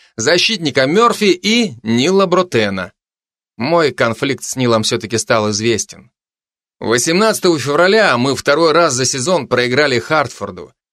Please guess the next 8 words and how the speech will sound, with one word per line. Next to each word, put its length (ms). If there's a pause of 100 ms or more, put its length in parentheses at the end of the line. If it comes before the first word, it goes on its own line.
и 140
Бротен 540
в 20
раздевалке 680
обвинил 420
в 60
этом 200
меня, 540